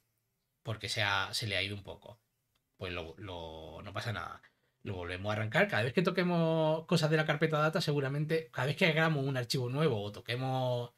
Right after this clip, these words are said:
o toquemos la configuración, sí que va a haber que volver a arrancar el, el invento. Ahí está, ahí está arrancado, todo está funcionando bien.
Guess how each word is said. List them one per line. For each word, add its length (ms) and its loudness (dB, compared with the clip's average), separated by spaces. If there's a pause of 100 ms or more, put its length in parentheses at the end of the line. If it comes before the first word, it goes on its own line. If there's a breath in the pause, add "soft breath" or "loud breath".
(220)
o 140 -10
toquemos 500 -4
la 120 0
configuración, 640 0
sí 200 0
que 80 0
va 60 4
a 20 4
haber 160 -2
que 80 -8
volver 300 0
a 20 0
arrancar 400 -4
el, 320 -8
el 180 -8
invento. 360 -16 (2750)
Ahí 260 -2
está, 460 -2
ahí 120 -2
está 160 -6
arrancado, 480 2
todo 120 -2
está 200 -2
funcionando 400 -4
bien. 320 0